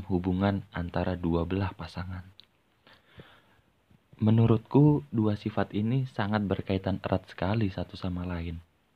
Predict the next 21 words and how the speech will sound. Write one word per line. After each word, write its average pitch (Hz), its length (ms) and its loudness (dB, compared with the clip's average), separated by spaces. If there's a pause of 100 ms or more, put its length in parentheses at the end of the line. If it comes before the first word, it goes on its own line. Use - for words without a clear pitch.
(840)
Setiap 101 320 0
dari 98 180 4
manusia 95 840 0
pasti 95 320 -4
memiliki 98 560 0
sifat - 340 -6
ini, 110 460 2 (280)
tetapi 113 580 0 (120)
ketika 107 420 -2
terjadi 101 440 2
di 98 100 2
lapangan 107 640 2
bisa 98 240 0
sangat 95 380 0
bervariasi 95 800 0
tergantung 95 500 2
individu 92 640 2
dan 87 160 -4
latar 85 300 -4
belakang 87 320 -4
masing-masing. 87 760 -4